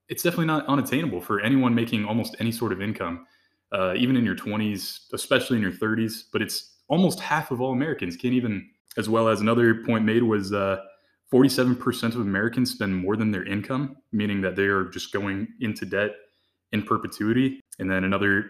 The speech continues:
point was forty-three percent of Americans have a credit score below seven hundred. And then the last point here was, uh, seventy-seven percent of Americans are not on track for retirement. And that scares me because I don't believe that Social Security is gonna be a,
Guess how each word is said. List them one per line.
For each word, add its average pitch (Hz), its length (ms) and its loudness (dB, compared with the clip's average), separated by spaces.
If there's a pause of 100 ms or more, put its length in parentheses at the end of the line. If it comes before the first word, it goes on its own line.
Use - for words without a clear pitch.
(160)
point 107 160 -4
was 87 180 -4
forty-three 104 380 0
percent 104 320 -4
of 98 80 -4
Americans 107 380 -2
have 101 100 -2
a 92 60 -4
credit 117 240 -2
score 110 320 -4
below 110 200 4
seven 95 260 -2
hundred. 82 280 -6 (560)
And 120 80 4
then 113 80 6
the 101 80 4
last 104 320 2
point 95 280 -2
here 101 220 0
was, 95 280 0
uh, 92 120 4
seventy-seven 123 680 2
percent - 280 -4
of 110 60 -2
Americans 101 420 0
are 90 120 0
not 90 180 -2
on 104 140 -2
track 98 320 -4
for 90 160 -8
retirement. 85 580 -6
And 87 140 -8
that 123 380 0
scares - 440 0
me 78 260 -8
because 92 600 -6 (720)
I 143 160 4
don't 131 180 4
believe 107 320 2
that 95 300 4
Social 113 280 -2
Security 101 520 -2
is 92 100 -4
gonna 95 160 -2
be 95 80 -2
a, 92 180 0